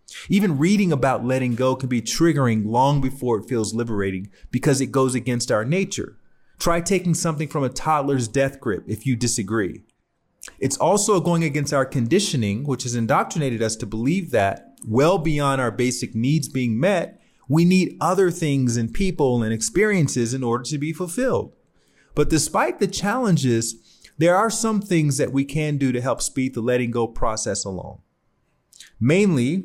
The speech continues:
we can exercise our trust muscles. We can trust that if things aren't going our way on some level,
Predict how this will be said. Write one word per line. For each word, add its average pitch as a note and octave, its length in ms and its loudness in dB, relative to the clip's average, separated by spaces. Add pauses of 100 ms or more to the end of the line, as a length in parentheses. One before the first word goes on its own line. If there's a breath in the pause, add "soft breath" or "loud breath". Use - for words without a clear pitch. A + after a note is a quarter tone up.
(140)
we A#2+ 100 -4
can C#3 160 -6
exercise B2+ 580 -2
our A#2 280 -4
trust - 440 -8
muscles. - 540 -6
We A2 120 -4
can G#2+ 180 -2
trust B2+ 400 -2
that G#2+ 200 -4
if G#2 140 -8
things D3 400 -2 (100)
aren't C3+ 340 0
going C3 340 -2
our A2+ 260 -2
way C3 540 -2 (100)
on G2+ 160 -8
some D3 260 0
level, B2 500 -2